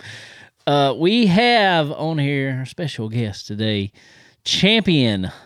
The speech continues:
of the, uh, twenty twenty-three Chicken Bone Alley Fall Spectacular, presented by Fresh Chef, Mister Aaron Smith. Aaron, what is going on, man?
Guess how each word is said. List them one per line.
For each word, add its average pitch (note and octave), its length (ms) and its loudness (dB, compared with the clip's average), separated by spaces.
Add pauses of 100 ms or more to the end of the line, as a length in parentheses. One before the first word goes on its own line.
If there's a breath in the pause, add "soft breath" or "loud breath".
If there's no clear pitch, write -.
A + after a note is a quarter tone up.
(100)
of A2 180 -6
the, A2 240 -2
uh, F#2+ 340 -4 (220)
twenty C3 300 -8
twenty-three A2+ 1000 -6 (320)
Chicken G3+ 240 2
Bone E3+ 180 2
Alley D3 200 2
Fall E3+ 460 2
Spectacular, A#2 1000 -6
presented A2+ 480 -8
by G#2 180 -2
Fresh C#3+ 540 -4
Chef, A#2 520 -4 (380 soft breath)
Mister - 180 -10
Aaron A#2+ 220 -2
Smith. A#2+ 320 -4
Aaron, D#3+ 320 0
what D3+ 160 0
is C#3+ 100 0
going C#3 300 0
on, C3+ 240 0
man? A2 360 0